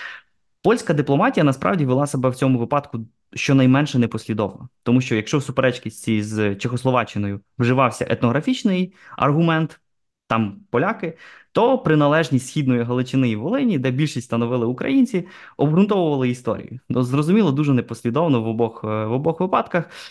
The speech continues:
Е, від егоїстичних політиків і дипломатів годі було чекати якоїсь послідовності. Але на відміну від чималого за площею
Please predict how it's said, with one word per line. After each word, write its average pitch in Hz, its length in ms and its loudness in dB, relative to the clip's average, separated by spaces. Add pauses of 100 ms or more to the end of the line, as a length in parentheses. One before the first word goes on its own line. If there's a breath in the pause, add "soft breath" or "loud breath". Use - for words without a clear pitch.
(300 loud breath)
Е, 131 300 4
від 147 540 0
егоїстичних 143 1000 -2 (120)
політиків 135 540 0
і 113 40 -2
дипломатів 160 560 0
годі 151 220 0
було 120 220 -2
чекати - 320 -6
якоїсь 113 220 -4
послідовності. 110 800 -4 (340 loud breath)
Але 185 200 2
на 214 80 4
відміну 156 300 4
від 131 300 0
чималого 135 520 2
за 113 100 0
площею 107 640 -2